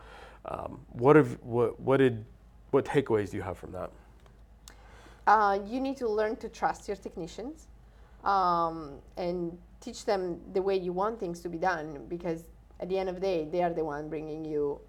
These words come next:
Speaker 2: the data.
Speaker 1: Hmm.
Speaker 2: And if you want a certain type of data, you need to tell them, 'cause otherwise they wouldn't know.
Speaker 1: Yep. So it's really a team effort. The, it,
Speaker 2: Yeah.
Speaker 1: in a lot of offices we've, uh, uh, I see and I, I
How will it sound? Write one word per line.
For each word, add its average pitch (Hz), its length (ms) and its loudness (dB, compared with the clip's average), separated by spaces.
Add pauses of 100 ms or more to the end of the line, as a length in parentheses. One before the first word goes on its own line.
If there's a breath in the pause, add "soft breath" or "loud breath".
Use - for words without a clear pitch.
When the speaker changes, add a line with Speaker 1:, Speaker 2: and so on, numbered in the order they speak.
Speaker 2:
the 170 80 -6
data. 160 280 -2 (400 soft breath)
Speaker 1:
Hmm. 92 80 -10 (200)
Speaker 2:
And 170 400 -4
if 175 160 -8
you 180 80 2
want 165 180 2
a 151 40 -8
certain 311 360 0
type 220 200 0
of 180 80 -6
data, 160 420 -2
you 196 100 -8
need 185 160 -4
to 165 60 -10
tell 180 240 4
them, 156 120 -4 (120)
'cause 160 140 -8
otherwise 165 340 -2
they 165 60 -8
wouldn't 143 280 -10
know. 147 240 -14 (440)
Speaker 1:
Yep. 69 140 -8 (520)
So - 180 -6 (460 loud breath)
it's 110 160 -2
really 156 160 10
a 117 40 4
team 131 220 4
effort. 117 360 4
The, 104 340 0
it, 101 200 -2
Speaker 2:
Yeah. - 360 -6
Speaker 1:
in 92 260 -6 (100)
a 117 60 0
lot 131 180 12
of 120 80 10
offices 110 500 4
we've, 101 400 -4
uh, 87 280 -4 (600 soft breath)
uh, - 160 -6
I 107 120 0
see 110 260 -2
and 101 100 -2
I, 95 140 -4 (100)
I 104 140 -6